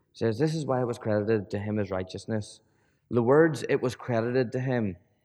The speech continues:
were written not for him alone, but also for us, to whom God will credit righteousness, for us who believe in him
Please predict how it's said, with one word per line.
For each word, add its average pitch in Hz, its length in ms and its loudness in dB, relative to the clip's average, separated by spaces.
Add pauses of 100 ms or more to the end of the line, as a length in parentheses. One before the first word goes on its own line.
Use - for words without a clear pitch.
(140)
were 113 220 2
written 117 460 2 (180)
not 131 320 0
for 135 100 0
him 120 220 0
alone, 98 460 0 (1300)
but 120 100 4
also 123 360 4
for 107 200 0
us, - 420 -4 (240)
to - 100 -4
whom 127 300 2
God 110 300 2
will 104 160 0
credit 117 460 -4
righteousness, 104 880 -6 (440)
for - 180 -4
us 139 240 0
who 127 140 4
believe 123 480 4
in 135 140 0
him 107 500 0